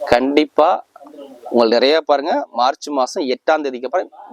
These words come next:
வேலை உத்தியோகத்துல திடீர்னு உங்களுக்கு மாற்றம் வந்து நிறைய ஒரு திடீர் பதவிக்கு போவீங்க பாருங்க. அப்ப வேலை உத்தியோகம் கிடைக்காதவங்களாம் வெளியிலயும் கிடைக்கும், இங்க லோக்கல்லையும் நிறைய பேர் அப்ளை பண்ணவங்களுக்கு கண்டிப்பா கிடைக்கும். இப்ப வேலை உத்தியோகத்துல ப்ரமோஷன்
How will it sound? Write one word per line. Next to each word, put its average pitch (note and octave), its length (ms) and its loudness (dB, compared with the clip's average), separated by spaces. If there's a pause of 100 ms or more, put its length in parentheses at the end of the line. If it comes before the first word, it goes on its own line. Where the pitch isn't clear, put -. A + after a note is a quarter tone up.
வேலை D#3+ 300 2
உத்தியோகத்துல C#3 340 -4 (200)
திடீர்னு G#3+ 380 2
உங்களுக்கு C#3+ 280 -2
மாற்றம் D3 340 -2
வந்து E3 140 -6 (120)
நிறைய C#3+ 220 0 (100)
ஒரு A2+ 100 -8 (380)
திடீர் F3+ 300 0
பதவிக்கு C3 320 -4
போவீங்க G2+ 300 -16
பாருங்க. - 180 -8 (1080)
அப்ப - 100 0 (120)
வேலை C#3 240 4
உத்தியோகம் B2+ 400 0
கிடைக்காதவங்களாம் D#3 840 2
வெளியிலயும் D3 380 2
கிடைக்கும், A3+ 380 -2
இங்க C#3 140 2 (280)
லோக்கல்லையும் D#3+ 480 0
நிறைய C3 140 0
பேர் B2+ 100 0
அப்ளை C3 180 -4
பண்ணவங்களுக்கு B2 360 -6
கண்டிப்பா A2 340 -6
கிடைக்கும். - 300 -14 (1400)
இப்ப - 220 2
வேலை B2 200 4
உத்தியோகத்துல B2+ 460 2 (1080)
ப்ரமோஷன் F#3+ 680 2